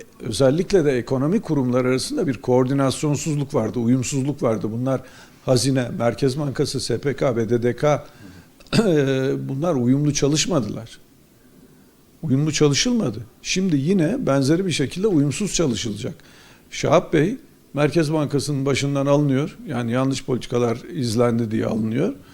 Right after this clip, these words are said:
B D D K'nın başına, e, getiriliyor. Yani tüm bankaların başına getiriliyor. Bu ne perhiz ne lahana turşusu. Bu, e, ekonomik ile, ekonomiyle ilgili kurumlar arasındaki uyumsuzluğun, koordinasyonsuzluğun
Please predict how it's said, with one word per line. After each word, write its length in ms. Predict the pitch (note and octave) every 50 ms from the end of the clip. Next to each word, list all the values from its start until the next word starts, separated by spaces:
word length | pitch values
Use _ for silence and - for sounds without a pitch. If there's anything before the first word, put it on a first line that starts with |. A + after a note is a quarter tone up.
| - - _ -
B 120 | E3 D3+
D 120 | D#3 E3+ D3+
D 140 | E3+ E3 -
K'nın 320 | F3 F3 F3 E3+ E3 D#3
başına, 380 | C3 A#2+ - - A#2+ A2+ A2+ A2 - - - _ _ -
e, 220 | - A#2+ A#2+ A#2+ A#2+
getiriliyor. 540 | G#2+ B2 A#2 - - A2+ E3+ - A2+ A2+ -
Yani 220 | - A#2 A#2 -
tüm 200 | - C#3 C3 A#2+
bankaların 520 | A#2+ A#2+ G#2 - A#2+ A#2 A2+ A#2 A2 G#2+
başına 320 | A#2 A2 - - A#2+ A#2 A2+
getiriliyor. 460 | - C3+ - - - B2+ B2+ B2+ B2 - - - - - - - - -
Bu 160 | D#3 E3 D#3+
ne 200 | E3 F3+ F#3 F3 F3 - -
perhiz 400 | - D3 C3+ B2+ C#3+ G3 G#3+ G3+
ne 120 | F#3+ F#3 F#3 F#3 - - D3+ - - - F3
lahana 360 | D3+ D3 C#3+ D3 D3+ D3 C3+
turşusu. 520 | - - A#2+ G2+ - - A#2+ - - C3+ A#2+ A#2 A#2 C3+
Bu, 220 | G3 B3+ D4+ - - - - - - - - - _ _ -
e, 100 | F3 C#3
ekonomik 680 | D3 D3 - D#3+ D3+ C#3+ - E3 D3+ D#3+ D#3+ E3 F#3 - - - - - _ - - -
ile, 460 | G#3 F3+ F3+ D3 D3+ D#3 D3+ D3+ D#3
ekonomiyle 760 | D3+ - - - D#3 - - D#3+ E3 E3+ E3+ F3+ F3 D#3 D#3
ilgili 380 | D3+ D3 D3 C#3 D3+ C#3+ C3+ C#3
kurumlar 420 | - - C#3 C#3+ D3 D3 E3 F#3
arasındaki 800 | F3 D3+ C#3 B2+ - - C#3 B2+ C3 C3 A2+ - - G3+ A3 F3+
uyumsuzluğun, 880 | - D#3 C3+ D3 D3+ C#3+ D3 - E3 D3+ C#3 B2+ C3 C3+ C#3 D3+ F3 G3+
koordinasyonsuzluğun 1400 | - - C#3 C#3 C3+ B2+ C3 C3+ C3+ C3 B2 - - C#3+ C3 B2 - - C#3+ B2 A#2+ B2+ B2+ C#3+ F3 G3